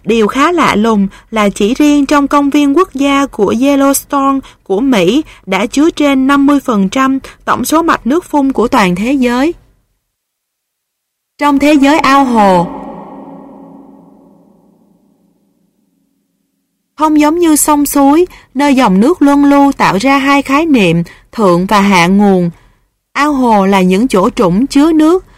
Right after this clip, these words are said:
không có sự kết nối với một hiện tượng thiên nhiên nào khác. Ở ao hồ, nước bốc hơi hay ngấm vào lòng đất được bù trừ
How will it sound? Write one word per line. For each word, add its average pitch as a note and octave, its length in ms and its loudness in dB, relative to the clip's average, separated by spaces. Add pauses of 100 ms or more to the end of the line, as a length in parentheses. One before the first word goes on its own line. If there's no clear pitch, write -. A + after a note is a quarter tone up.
(180)
không D4+ 280 -2
có D#4 180 2
sự G#3 300 0
kết D#4+ 200 -2
nối B3+ 340 0
với C4+ 180 0
một D4+ 240 0
hiện F#3 240 -4
tượng F#3 260 0
thiên C#4 260 0
nhiên C#4 240 2
nào F#3+ 200 0
khác. C4+ 340 -4 (1400)
Ở G3 120 -4
ao D4 280 0
hồ, G#3 420 0 (300)
nước D#4 200 -4
bốc E4 160 0
hơi C#4+ 420 0 (160)
hay C#4+ 220 -2
ngấm C#4 260 0
vào B3 200 2
lòng F#3+ 280 2
đất C4+ 200 -2 (240)
được G3 200 0
bù G3 240 2
trừ G3 380 0